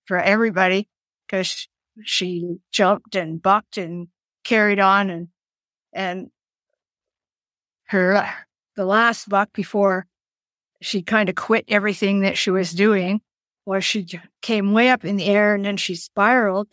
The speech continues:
and came down on stiff legs, then went up and then came down and folded her legs underneath of her. So when you land like that, let me tell you,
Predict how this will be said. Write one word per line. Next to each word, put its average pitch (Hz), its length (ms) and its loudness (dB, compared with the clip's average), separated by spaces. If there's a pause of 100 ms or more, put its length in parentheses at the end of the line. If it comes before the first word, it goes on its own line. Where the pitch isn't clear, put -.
(200)
and 208 80 -6
came 214 240 -2
down 214 280 2
on 185 120 -6
stiff - 360 -6
legs, 214 400 2
then 190 220 -6
went 220 180 -2
up 254 160 2 (100)
and 190 140 -14
then 196 160 -6
came 208 260 -2
down 208 220 2
and 202 100 -4
folded 202 360 0
her 196 140 4
legs 196 300 2
underneath 185 480 -4
of 208 60 -4
her. 160 160 -8 (760)
So 190 500 0 (840)
when 285 180 2
you 320 240 4
land 285 360 4
like 247 240 -2
that, 220 520 0
let 233 280 0
me 226 120 -6
tell 262 280 0
you, 208 260 -8